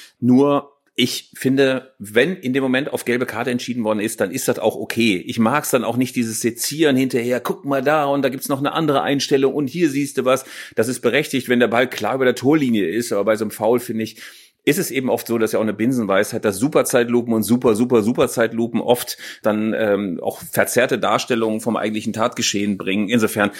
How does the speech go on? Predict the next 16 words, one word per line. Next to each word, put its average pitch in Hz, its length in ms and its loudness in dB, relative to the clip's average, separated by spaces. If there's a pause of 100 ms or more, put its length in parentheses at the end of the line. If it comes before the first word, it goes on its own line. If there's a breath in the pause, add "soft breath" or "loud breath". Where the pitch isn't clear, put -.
(140)
ich - 140 -8
konnte 123 240 2
mich 110 180 0
da 110 100 4
nicht 110 140 0
so 101 120 0
wahnsinnig 104 300 0
drüber 92 220 -4
aufregen. 107 460 0 (260 loud breath)
Mehr 135 460 2
aufregen 170 500 0
konnte 156 220 -4
ich 151 60 -10
mich 139 200 -6
eigentlich 135 280 -4
darüber, 131 540 0